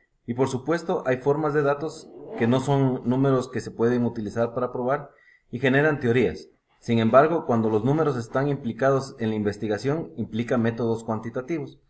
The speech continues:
Y es básicamente el tema de, de este curso.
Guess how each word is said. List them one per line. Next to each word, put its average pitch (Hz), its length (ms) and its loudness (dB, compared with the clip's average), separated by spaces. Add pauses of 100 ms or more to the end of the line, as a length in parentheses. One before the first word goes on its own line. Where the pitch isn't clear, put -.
(200)
Y 117 120 -2
es 139 80 0
básicamente 147 840 0
el 104 120 -4
tema 151 360 0
de, 107 560 0 (200)
de 101 300 0
este 101 240 -4
curso. 95 320 -6